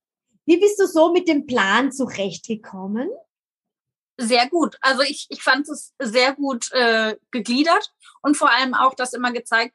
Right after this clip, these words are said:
Speaker 2: wurde, also es war ja wirklich ein richtiger Plan, ne? Du hast den Plan, du musst nicht überlegen, okay, ähm,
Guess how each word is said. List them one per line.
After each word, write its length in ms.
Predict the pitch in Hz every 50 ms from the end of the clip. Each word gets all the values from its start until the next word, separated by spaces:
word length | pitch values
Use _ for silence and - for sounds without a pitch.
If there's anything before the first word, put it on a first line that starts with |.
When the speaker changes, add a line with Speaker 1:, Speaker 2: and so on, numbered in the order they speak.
| _
Speaker 2:
wurde, 220 | - 262 262 240 -
also 180 | - 262 254
es 80 | 277 -
war 140 | - 269 302
ja 220 | 320 302 294 277 -
wirklich 300 | 277 320 320 311 311 -
ein 160 | 294 269 254 254
richtiger 380 | 277 302 - - 277 262 262 262
Plan, 380 | - - 262 247 226 196 190
ne? 160 | 202 269 311 311
Du 60 | 269
hast 200 | 254 247 247 -
den 140 | 226 220 202
Plan, 300 | - 240 226 240 277 311 370 _ _ _ _ _ -
du 80 | 262
musst 200 | 247 302 302 -
nicht 180 | 285 285 277 254
überlegen, 460 | 240 247 247 240 247 269 277 269 247
okay, 340 | 226 240 - 262 254 247 226 -
ähm, 360 | - 226 226 226 226 233 233